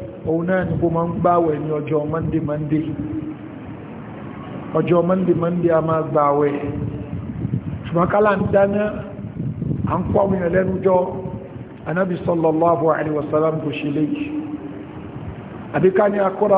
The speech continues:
ọjọ́ sínú mọ́ṣáláṣí, kánàbí máa sọ tan ara rẹ̀ fún àwọn èèyàn, Ànábì ò ṣe léyìí, sallallahu alaihi wasallam. Bẹ́ẹ̀ ni àwọn sàhábà radiyallahu alaihim wọ́n ṣe. Ìtàn bá dẹ̀ ti ṣe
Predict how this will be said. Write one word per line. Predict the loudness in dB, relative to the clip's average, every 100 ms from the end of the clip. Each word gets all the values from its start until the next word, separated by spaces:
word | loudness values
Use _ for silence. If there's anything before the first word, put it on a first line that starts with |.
| 6
ọjọ́ | 4
sínú | 2 0 0
mọ́ṣáláṣí, | 0 2 4 4 2 -2 -4 -8 -10 -12 -12 -10 -10 -8 -8 -8 0
kánàbí | 0 2 2
máa | 4 4 2
sọ | 4 0
tan | 2 0
ara | 4 4
rẹ̀ | 4 2 0 -6 -10 -12 -12 -8 -4
fún | 2
àwọn | 4 6 4
èèyàn, | 2 0 -2 -4 -4
Ànábì | -2 0 2
ò | 2
ṣe | 2 0
léyìí, | 2 2 2 -4 -6 -8 -10 -10 -10 -10 -8
sallallahu | -6 0 2 4 4 4 4
alaihi | 2 0 -2
wasallam. | -2 0 -2 -2 -2 -4 -8 -10 -10 -10 -10 -12 -12 0
Bẹ́ẹ̀ | 2 4
ni | 4
àwọn | 4 2 0
sàhábà | 2 4 4 2
radiyallahu | 0 2 4 2 2 2
alaihim | 2 2 0 0
wọ́n | -2 -2
ṣe. | -2 0 0 -2 -4 -8 -10 -10 -8 -6 -6 -6 -8 -8 -8 -4 0
Ìtàn | 2 2 2
bá | 4
dẹ̀ | 2 2
ti | -2 -4
ṣe | 0 4